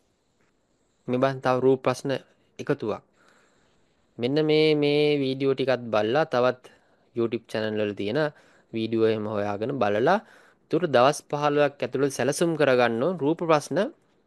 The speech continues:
අවුලක් නෑ කියන තැනට හදාගන්න. ඒතර තමයි මම මේ මඟ පෙන්වීම කරන්න ඔයාලට.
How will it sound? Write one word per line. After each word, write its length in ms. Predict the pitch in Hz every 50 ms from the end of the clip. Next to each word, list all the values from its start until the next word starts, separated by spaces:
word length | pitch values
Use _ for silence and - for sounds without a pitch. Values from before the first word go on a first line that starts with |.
| _ _ _ -
අවුලක් 400 | - 113 123 143 160 175 170 160 -
නෑ 220 | - 151 143 143 131
කියන 180 | 131 131 127 123
තැනට 300 | - 127 117 120 127 - 185
හදාගන්න. 520 | 170 151 131 127 117 101 98 92 80 - - - _ _ _ _ _ _ _ _ _ _ _ _ _ _
ඒතර 80 | 131 127
තමයි 120 | 120 139 139
මම 160 | 139 135 135 135
මේ 160 | 135 135 131 123 113
මඟ 260 | 107 110 110 110 117 143
පෙන්වීම 400 | 143 - 151 143 139 139 131 127 123
කරන්න 340 | 113 123 113 113 110 104
ඔයාලට. 360 | 101 98 98 95 101 107 -